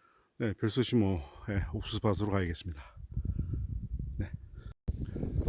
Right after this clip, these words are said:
네, 아, 지금 제가 저 끝에서부터 여기까지, 예, 멧돼지 발을 확인하고 있는데요.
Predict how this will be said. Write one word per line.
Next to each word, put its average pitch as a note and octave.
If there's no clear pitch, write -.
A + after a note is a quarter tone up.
네, C3
아, A#2
지금 B2
제가 A#2+
저 A#2+
끝에서부터 A#2+
여기까지, -
예, G2
멧돼지 G#2+
발을 G#2+
확인하고 G#2+
있는데요. F#2+